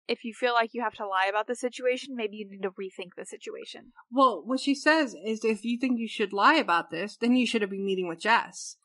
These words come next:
Speaker 2: And it's like, she can have other friends.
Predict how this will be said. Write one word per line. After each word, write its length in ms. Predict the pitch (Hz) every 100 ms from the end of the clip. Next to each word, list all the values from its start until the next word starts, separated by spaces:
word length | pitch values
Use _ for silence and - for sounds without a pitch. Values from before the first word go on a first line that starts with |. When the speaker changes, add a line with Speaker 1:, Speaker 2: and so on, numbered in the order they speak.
| _ -
Speaker 2:
And 100 | 247
it's 160 | 254 262
like, 260 | 247 240 _ _ _ _ _ _ -
she 280 | - 294 311
can 160 | 403
have 360 | - - 269 214
other 280 | 196 202 175
friends. 720 | - 214 156 - - - -